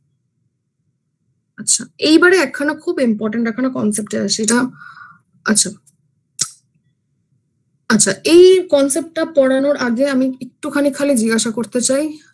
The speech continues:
যে তোমাদের, আহ, if I say the word economy, আহ, mixed economy ব্যাপারে কোনো idea আছে? Any basic idea about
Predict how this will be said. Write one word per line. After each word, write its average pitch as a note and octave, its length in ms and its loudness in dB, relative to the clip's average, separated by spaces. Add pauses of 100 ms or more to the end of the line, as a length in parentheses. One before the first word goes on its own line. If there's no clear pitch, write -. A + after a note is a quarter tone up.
যে G#3+ 540 0 (680)
তোমাদের, C#4 460 4
আহ, A3 580 -2 (1200)
if B3+ 120 2
I D4 140 4
say D4 180 0
the D4+ 200 2
word C#4 300 -2
economy, C4 460 0 (800)
আহ, G#3+ 420 -2 (340)
mixed E4 380 2
economy B3+ 460 2
ব্যাপারে C4 380 0
কোনো D#4+ 240 2
idea A#3+ 380 2
আছে? C4 260 0
Any E4+ 140 4
basic C4 340 0
idea G#3 300 2
about G#3+ 180 -2